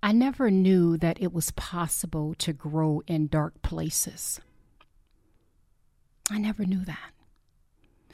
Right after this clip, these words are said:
I always thought that, "Oh, God, why do you have me in such tight constraints? Why am I buried so deep in the soil?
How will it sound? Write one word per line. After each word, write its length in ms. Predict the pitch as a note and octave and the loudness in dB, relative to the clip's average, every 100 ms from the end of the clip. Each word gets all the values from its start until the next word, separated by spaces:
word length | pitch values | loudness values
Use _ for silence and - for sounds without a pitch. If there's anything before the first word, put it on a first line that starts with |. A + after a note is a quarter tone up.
| - - - | -20 -20 -6
I 140 | G#3 | 0
always 400 | A3+ C4 B3 G3+ | 2 2 2 0
thought 360 | - G#3 G3 F#3+ | -2 -2 -2 -2
that, 480 | G3 F3+ F3+ - - - - _ _ _ _ _ - | -4 -2 -4 -8 -16 -20 -20 _ _ _ _ _ -8
"Oh, 420 | F#3+ G3 D#3+ - - | -4 -4 -6 -10 -10
God, 280 | E3 D#3+ D3 | -6 -4 -4
why 180 | F3+ | -4
do 60 | G3+ | -2
you 100 | F#3 | -2
have 260 | D#3+ F3+ F3 | -2 -4 -2
me 120 | F3 | 0
in 80 | E3 | 0
such 340 | - F#3+ - - - _ _ | -2 -4 -6 -10 -20 _ _
tight 400 | - - F#3+ - | -4 -2 -6 -8
constraints? 1000 | - F3+ - - F#3+ F#3+ G3+ - - - - _ _ _ _ _ - _ _ _ _ _ _ _ _ _ _ _ _ _ _ _ _ - | -8 -4 -4 -4 -8 -14 -12 -6 -4 -6 -12 _ _ _ _ _ -20 _ _ _ _ _ _ _ _ _ _ _ _ _ _ _ _ -6
Why 220 | G#3+ G#3+ | 0 4
am 120 | G#3 | 4
I 120 | F#3+ | 2
buried 400 | E3+ F#3 E3+ E3+ | 2 2 2 2
so 320 | - - F#3+ | 2 2 0
deep 280 | F3+ G3 F3+ | 0 -2 0
in 140 | F#3 F3 | -2 -2
the 80 | |
soil? 680 | A3 - - E3+ - - - | 2 2 0 -4 -12 -16 -20